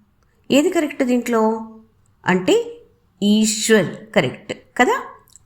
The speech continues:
So, ఈ రెండు కరెక్ట్. ఇందులో ఉండేదేది ఈ,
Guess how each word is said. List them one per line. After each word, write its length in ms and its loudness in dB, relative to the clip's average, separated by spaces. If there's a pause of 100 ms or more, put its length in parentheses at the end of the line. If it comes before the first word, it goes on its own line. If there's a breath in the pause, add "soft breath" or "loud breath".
(640)
So, 240 0 (360 loud breath)
ఈ 180 6
రెండు 340 0
కరెక్ట్. 460 -4 (420 soft breath)
ఇందులో 340 2
ఉండేదేది 720 -2 (180)
ఈ, 320 0